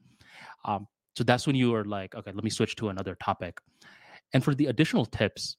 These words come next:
here's one that I would give you. One platitude that gets repeated a lot is, "Think before you speak." And I think that's a very good advice for a politician, a celebrity, a person who's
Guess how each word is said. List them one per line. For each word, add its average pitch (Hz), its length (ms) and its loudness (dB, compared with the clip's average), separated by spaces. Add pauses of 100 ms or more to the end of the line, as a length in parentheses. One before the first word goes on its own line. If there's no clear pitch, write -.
(180)
here's 151 340 4
one 127 200 0
that 113 120 2
I 101 40 0
would 95 160 -6
give 95 160 -8
you. 90 200 -6 (1700)
One 180 460 4 (520)
platitude 110 540 -2
that 101 320 -4
gets 117 240 -2
repeated 107 340 -6
a 98 80 -4
lot 95 380 0
is, 95 280 -10 (260)
"Think 147 280 2
before 113 280 0
you 92 120 -6
speak." - 480 -8 (680)
And 123 80 4
I 123 40 6
think 190 200 2
that's 131 280 2
a 120 80 -10
very 123 200 2
good 120 220 -2
advice 110 400 -6
for 101 380 -2
a - 60 -20
politician, 113 840 0
a 113 80 -12
celebrity, 110 680 0 (340)
a 117 60 -14
person 127 440 2
who's 117 240 -2